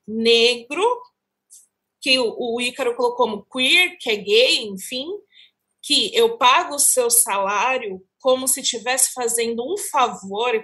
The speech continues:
pra mim isso simbolicamente diz muita coisa, como é a própria estrutura da Globo e como é o país. A gente,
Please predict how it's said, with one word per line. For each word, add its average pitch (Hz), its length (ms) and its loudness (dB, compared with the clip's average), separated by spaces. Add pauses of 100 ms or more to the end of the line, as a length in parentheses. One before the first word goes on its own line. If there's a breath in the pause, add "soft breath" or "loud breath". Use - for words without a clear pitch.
(340 loud breath)
pra 254 180 2
mim 285 440 -2
isso - 300 4
simbolicamente 269 1500 -2
diz 254 280 0
muita 294 560 -6
coisa, 240 500 0 (160)
como 240 320 0
é 208 180 0 (220 loud breath)
a 214 140 -2
própria 349 340 -2
estrutura 262 540 -2
da 196 120 -6
Globo 240 600 2 (120)
e 302 140 -8
como 285 340 -4
é 262 120 0
o 262 160 -4
país. 220 540 -2 (360 loud breath)
A 214 120 2
gente, 254 520 0